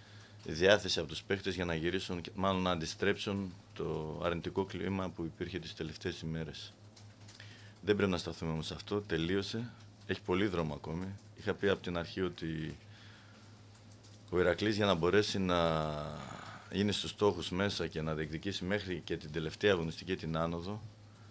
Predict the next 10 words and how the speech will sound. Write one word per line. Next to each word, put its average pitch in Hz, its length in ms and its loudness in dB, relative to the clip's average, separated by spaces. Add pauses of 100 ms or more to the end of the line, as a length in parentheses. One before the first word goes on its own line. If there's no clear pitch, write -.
(280)
θα - 160 -4
πρέπει 98 400 0
να 92 160 2
έχει 82 760 -2 (1080)
ομοψυχία, 90 880 -2 (760)
ενότητα, 90 560 0
διάθεση 98 560 2
και - 120 -4
κυρίως 90 480 0
ηρεμία. 85 500 -2